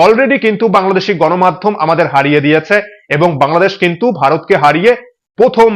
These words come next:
ম্যাচ জয়লাভ করে কিন্তু চ্যাম্পিয়ন্স ট্রফির অভিযান শুরু করে দিয়েছে। কিন্তু আমরা মাঠে কথা বলবো, মাঠে লড়াই হবে এবং এই প্রথম ম্যাচের জন্য আমাদের শক্তিশালী একাদশ এবং কি কি প্ল্যান হতে পারে আমাদের, সেসব বিষয়ে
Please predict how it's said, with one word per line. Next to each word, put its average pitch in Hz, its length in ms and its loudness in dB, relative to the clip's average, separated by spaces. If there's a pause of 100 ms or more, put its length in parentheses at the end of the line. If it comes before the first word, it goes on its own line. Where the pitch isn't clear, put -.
ম্যাচ 175 180 2 (260)
জয়লাভ 190 340 4 (100)
করে 208 180 4
কিন্তু 180 280 0
চ্যাম্পিয়ন্স 175 480 -2
ট্রফির 180 320 -2
অভিযান 208 340 2
শুরু 220 220 -2
করে 175 200 2
দিয়েছে। 139 380 0 (340)
কিন্তু 147 220 -2 (120)
আমরা 165 340 4 (400)
মাঠে 185 420 0 (100)
কথা 185 300 2
বলবো, 156 340 2 (300)
মাঠে 185 440 2
লড়াই 160 360 4
হবে 139 280 0 (300)
এবং 143 200 0
এই 185 80 4
প্রথম 233 400 0 (100)
ম্যাচের 202 320 2
জন্য 185 240 -2 (160)
আমাদের 165 340 0 (320)
শক্তিশালী 226 560 0 (100)
একাদশ 196 500 0
এবং 170 200 -2 (100)
কি 190 80 -2
কি 190 160 -2 (360)
প্ল্যান 240 300 4
হতে 170 220 0
পারে 147 200 2
আমাদের, 139 320 0 (280)
সেসব 170 280 0
বিষয়ে 165 280 -2